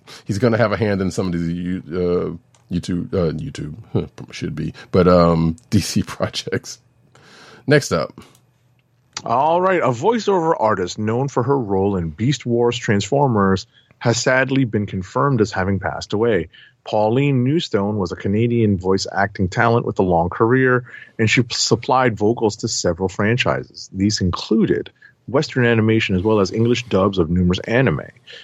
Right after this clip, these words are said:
Speaker 2: Newstone's passing at the age of seventy-nine occurred earlier this year in May twenty twenty-three, although the exact reasons are not currently known.
Speaker 1: Uh, rest in peace, Air Razor. Um,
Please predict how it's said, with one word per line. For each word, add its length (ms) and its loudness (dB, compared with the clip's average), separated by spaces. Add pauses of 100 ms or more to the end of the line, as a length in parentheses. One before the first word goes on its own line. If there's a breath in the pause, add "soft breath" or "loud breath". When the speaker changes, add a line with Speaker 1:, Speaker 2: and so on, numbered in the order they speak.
(140 loud breath)
Speaker 2:
Newstone's 380 2
passing 480 2
at 80 0
the 100 2
age 140 2
of 60 -4
seventy-nine 840 0 (320 loud breath)
occurred 800 2 (240)
earlier 400 2
this 260 -6
year 180 -2
in 160 -4
May 420 -2 (100)
twenty 320 -2
twenty-three, 720 0
although 240 2
the 100 -2
exact 420 -2
reasons 360 0
are 80 2
not 220 -8
currently 340 -8
known. 340 -2 (1400 loud breath)
Speaker 1:
Uh, 160 -2
rest 340 0
in 120 6
peace, 320 2
Air 200 2
Razor. 520 0 (1120 loud breath)
Um, 760 -4